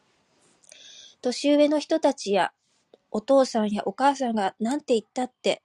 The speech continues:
誰の手も借りずに、私たちだけの力でクリシュナを止めるのよ。私たちの力でそうするしかないわよ。クリシュナがいなければ私たち一瞬も生きていられないのに、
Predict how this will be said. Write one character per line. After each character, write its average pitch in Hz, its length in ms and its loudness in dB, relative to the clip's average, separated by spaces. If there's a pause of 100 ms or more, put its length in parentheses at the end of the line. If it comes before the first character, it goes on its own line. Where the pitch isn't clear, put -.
誰 214 220 -2
の 254 120 -2
手 294 140 -2
も 254 140 0
借 220 200 -2
り 226 60 0
ず 233 100 -4
に、 214 240 -2
私 247 320 -8
た 262 140 -10
ち 220 140 -10
だ 208 120 -8
け 254 120 -8
の 233 120 -4
力 277 400 -4
で 233 220 -2 (100)
ク - 80 -8
リ 214 80 -2
シ - 220 -8
ュ - 20 0
ナ 233 80 -2
を 233 60 -6
止 214 140 -10
め 233 100 -2
る 269 100 -4
の 247 140 -2
よ。 202 200 -6 (840)
私 254 300 -2
た 262 160 -2
ち 233 100 -6
の 226 140 0
力 269 380 0
で 226 100 -2
そ 285 240 -2
う 285 80 -4
す 311 80 -6
る 302 100 -4
し 294 120 -12
か 214 160 -6
な 214 160 -4
い 254 100 -2
わ 214 100 -2
よ。 175 220 -10 (640)
ク 254 120 -4
リ 269 60 0
シ 285 140 -6
ュ - 20 0
ナ 285 120 0
が 269 100 -2
い 254 80 0
な 294 100 -2
け 294 160 -2
れ 247 120 -2
ば 214 240 -8
私 226 280 -4
た 214 140 -6
ち - 220 -14
一 214 60 -6
瞬 277 520 -4
も 277 220 0
生 - 180 -10
き - 100 -18
て - 140 -6
い 196 100 -2
ら 214 120 0
れ 233 100 -2
な 247 160 -2
い 233 60 -2
の 202 100 -2
に、 185 240 -8